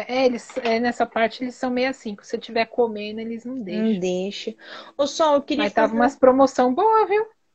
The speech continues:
Speaker 2: Ah, que pena. Porque agora que jogaram fora meu mangá da The Cherry Project e da Sailor Moon Tankohon original.
Speaker 1: Ai, menino.
Speaker 2: E
Speaker 1: Pelo
Speaker 2: meu
Speaker 1: amor de Deus,
Speaker 2: carecano
Speaker 1: não faz
Speaker 2: original, então você sabe, né? Eu queria repor isso.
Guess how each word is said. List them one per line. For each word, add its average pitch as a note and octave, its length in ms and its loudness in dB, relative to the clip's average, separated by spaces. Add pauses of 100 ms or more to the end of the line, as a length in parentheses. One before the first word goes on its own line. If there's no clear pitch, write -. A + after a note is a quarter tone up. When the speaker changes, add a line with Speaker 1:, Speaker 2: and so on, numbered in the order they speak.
(320)
Speaker 2:
Ah, A3+ 280 4
que C#4 160 -14
pena. B3 560 -2 (340)
Porque B3+ 240 2
agora A#3 400 4
que G#3+ 120 -8
jogaram A3 360 0
fora G#3+ 240 -2
meu G#3+ 180 -2
mangá G#3 480 0
da G3+ 420 0
The G3+ 200 2
Cherry G3+ 280 0
Project G3+ 560 -2
e G3+ 40 2
da G3 100 0
Sailor G#3 320 0
Moon G3+ 360 -4 (160)
Tankohon G#3 680 -6
original. G3+ 520 -4
Speaker 1:
Ai, A3+ 240 6
menino. F#3 460 -4 (720)
Speaker 2:
E B3 120 6
Speaker 1:
Pelo A#3+ 80 6
Speaker 2:
meu B3+ 80 10
Speaker 1:
amor F4 140 -4
de B3 180 10
Deus, - 0 -
Speaker 2:
carecano C4 260 8
Speaker 1:
não B3+ 60 6
faz B3+ 180 10
Speaker 2:
original, B3+ 720 0 (120)
então C#4 200 -2
você E4+ 120 -10
sabe, B3 460 -2
né? B3+ 200 -8 (160)
Eu B3 80 -18
queria C4 360 -2
repor D#4 460 -10
isso. D4 440 -10